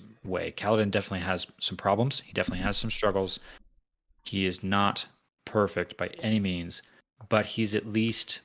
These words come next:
mostly honest with himself. Whereas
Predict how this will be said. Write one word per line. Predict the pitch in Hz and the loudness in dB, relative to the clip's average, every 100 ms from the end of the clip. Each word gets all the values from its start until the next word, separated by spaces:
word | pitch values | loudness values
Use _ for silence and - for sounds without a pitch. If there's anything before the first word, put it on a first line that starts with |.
| - | -6
mostly | 104 104 104 - 101 95 - - | 0 2 2 0 -2 -4 -6 -4
honest | 101 90 80 - | -2 -2 -4 -8
with | - | -10
himself. | 87 - - - - - _ _ _ - | -4 -4 -4 -12 -14 -18 _ _ _ -2
Whereas | 95 92 92 87 87 - | 2 4 4 2 2 -2